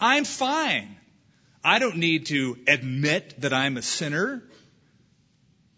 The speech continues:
Another way that people deal with it is, um, comparison.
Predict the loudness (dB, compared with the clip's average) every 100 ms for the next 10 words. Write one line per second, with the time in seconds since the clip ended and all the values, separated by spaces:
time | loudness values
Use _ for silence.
0 | _ _ _ _ _ _ -20 -20 -10 0
1 | 2 4 6 6 6 4 0 -2 0 0
2 | 2 4 4 2 2 -2 0 0 0 0
3 | 0 0 0 -4 -10 _ _ _ -20 -20
4 | _ _ -8 -6 -4 0 2 2 0 -2
5 | -4 -12